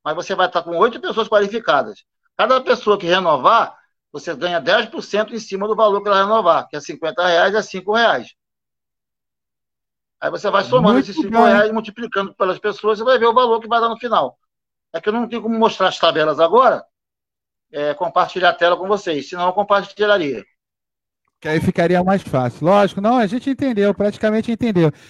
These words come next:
Speaker 2: E se a galera tiver algum tipo de pergunta, né, se vocês tiverem algum tipo de pergunta,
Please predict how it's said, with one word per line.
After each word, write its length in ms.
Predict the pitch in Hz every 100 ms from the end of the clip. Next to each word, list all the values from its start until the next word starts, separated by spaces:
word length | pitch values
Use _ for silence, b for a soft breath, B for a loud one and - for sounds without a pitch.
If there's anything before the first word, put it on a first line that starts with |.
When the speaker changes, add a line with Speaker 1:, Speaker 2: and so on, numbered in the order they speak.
| b
Speaker 2:
E 80 | 214
se 160 | - 285
a 60 |
galera 280 | 269 269 277
tiver 400 | - 226 254 240 170
algum 280 | 190 202 269
tipo 240 | 247 220
de 100 | 220
pergunta, 640 | 214 165 160 202 262 220 190
né, 140 | 214
se 140 | 208
vocês 120 | 202 202
tiverem 280 | 196 208
algum 160 | 190 220
tipo 200 | 226 202
de 80 | 190
pergunta, 680 | - 156 156 233 254 156